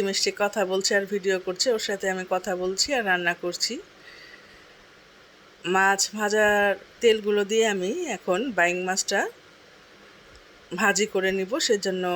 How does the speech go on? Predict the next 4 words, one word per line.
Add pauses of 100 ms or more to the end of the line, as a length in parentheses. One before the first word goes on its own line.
(840)
মাছগুলো (100)
সব (120)
উঠে (2000)
কড়াইতে